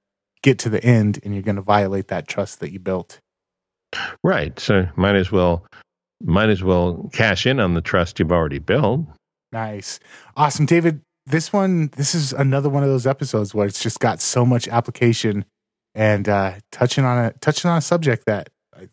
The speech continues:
Speaker 1: like I s-, I've said this so many times, but I've spent thousands, tens of thousands of dollars on courses, and this is one of those su-, subjects that I've never even seen touched on in any of the courses that I've taken. So thank you again for just delivering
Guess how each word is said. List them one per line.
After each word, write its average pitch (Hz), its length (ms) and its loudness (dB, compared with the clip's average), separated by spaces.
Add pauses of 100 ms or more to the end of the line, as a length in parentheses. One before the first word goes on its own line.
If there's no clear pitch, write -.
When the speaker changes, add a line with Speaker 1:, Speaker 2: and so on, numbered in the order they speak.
(140)
Speaker 1:
like 123 200 2
I 135 60 4
s-, - 220 -4 (520)
I've - 80 -8
said 180 160 4
this 190 120 0
so 165 120 2
many 156 180 4
times, 131 400 0
but 110 200 0
I've 120 180 0
spent - 400 -2
thousands, 113 580 0
tens 143 240 2
of 139 100 0
thousands 123 440 2
of 104 100 -4
dollars 107 400 2
on 98 140 -2
courses, 101 680 -2 (420)
and 107 120 -2
this 123 140 2
is 139 120 0
one 135 140 2
of 131 60 2
those 123 240 2
su-, 120 240 2 (100)
subjects 120 840 -2 (180)
that 113 240 0
I've 120 160 -2
never 117 220 2
even 117 220 2
seen 113 280 -2
touched - 400 -6
on 98 240 -2
in 98 140 -6
any 110 220 0
of 104 120 0
the 101 80 -4
courses 101 380 -2
that 101 100 -2
I've 98 140 -4
taken. 98 340 -2
So 101 180 -2
thank 131 320 4
you 123 100 6
again 104 300 0
for 104 120 -14
just 101 240 -8
delivering 101 600 0